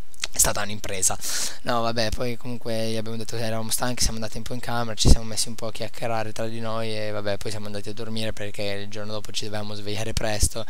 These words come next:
perché già per i pullman non sapevamo gli orari e tutto. Vabbè, poi del gio-, se-, del giorno dopo ve ne parlo. E il primo giorno è andato un po' così, era, era, è stato stancantiss-, è stan-, molto stancante,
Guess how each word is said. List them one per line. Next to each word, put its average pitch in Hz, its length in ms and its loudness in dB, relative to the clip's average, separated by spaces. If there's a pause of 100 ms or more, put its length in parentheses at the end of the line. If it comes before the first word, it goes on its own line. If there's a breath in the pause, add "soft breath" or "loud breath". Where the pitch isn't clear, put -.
(300 loud breath)
perché 127 280 0
già 151 160 2
per 143 140 2
i 135 40 2
pullman 139 300 0
non 123 100 0
sapevamo 117 420 0
gli 110 80 -2
orari 110 360 2
e 107 60 -2
tutto. 107 640 -2
Vabbè, 156 260 2
poi 262 180 -2
del 202 220 0
gio-, 156 200 0
se-, 135 260 -2
del 123 120 0
giorno 131 200 0
dopo 120 200 0
ve 113 80 -2
ne 107 120 -2
parlo. 104 360 0 (560 loud breath)
E 175 100 0
il 180 80 2
primo 180 220 0
giorno 160 300 0
è - 20 2
andato 139 260 0
un 131 60 0
po' 123 100 0
così, 113 240 0
era, 117 240 2
era, 143 240 0
è - 80 0
stato 160 280 10
stancantiss-, 123 800 2
è - 100 0
stan-, 123 400 4 (120)
molto 170 320 0
stancante, 117 480 0